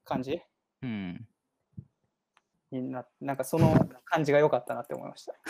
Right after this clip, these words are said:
Speaker 2: <laughs>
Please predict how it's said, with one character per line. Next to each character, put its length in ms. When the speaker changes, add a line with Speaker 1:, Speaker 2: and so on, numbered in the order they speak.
Speaker 2:
<laughs> 2500